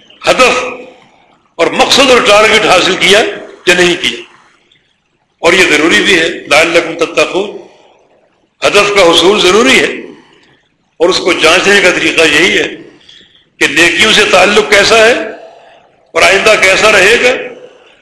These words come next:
اور گناہوں سے تعلق کیسا ہے، بغاوت کیسی پیدا ہوئی اور آئندہ مستقل یہ بغاوت کیسی رہے گی۔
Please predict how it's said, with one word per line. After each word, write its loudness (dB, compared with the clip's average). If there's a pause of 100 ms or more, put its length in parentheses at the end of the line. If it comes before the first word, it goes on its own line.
(220)
اور -4
گناہوں 2
سے 4
تعلق 0
کیسا -2
ہے، -4
بغاوت 0 (100)
کیسی 0
پیدا -2
ہوئی -6 (720)
اور 0
آئندہ 2
مستقل 0
یہ 2
بغاوت 2
کیسی 0
رہے 2
گی۔ -4